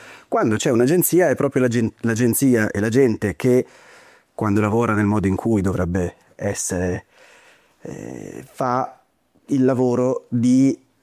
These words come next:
cernita dei documenti, di, eh, com-, di informazione delle parti su come e, e in che modo arrivare alla stesura. Ovvi-, evidentemente affiancato dal notaio, per il quale l'agente è un elemento fondamentale. Spesso gli agenti,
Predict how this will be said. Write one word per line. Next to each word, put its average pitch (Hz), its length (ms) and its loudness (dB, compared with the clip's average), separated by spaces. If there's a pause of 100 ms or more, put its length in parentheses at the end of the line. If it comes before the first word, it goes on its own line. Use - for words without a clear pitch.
(140)
cernita 131 560 0
dei 117 80 0
documenti, 143 1000 2
di, 123 500 2
eh, 104 400 -2
com-, 135 280 -2
di 101 420 0
informazione 123 460 0
delle 110 180 0
parti 117 460 -6
su 127 360 0 (200)
come 127 520 0
e, - 200 -10 (160)
e 120 160 -2
in 110 100 0
che 123 160 0
modo 117 400 0
arrivare 101 440 -2
alla 95 100 -2
stesura. 90 440 -4 (380)
Ovvi-, 175 280 2
evidentemente 156 560 2
affiancato 123 400 -2
dal 117 100 0
notaio, 117 380 0
per - 100 0
il 123 80 2
quale 127 260 0
l'agente 123 580 2 (360)
è 120 180 -2
un 123 140 2
elemento 104 340 0
fondamentale. 95 720 -6
Spesso - 400 0
gli 165 60 4
agenti, 151 540 2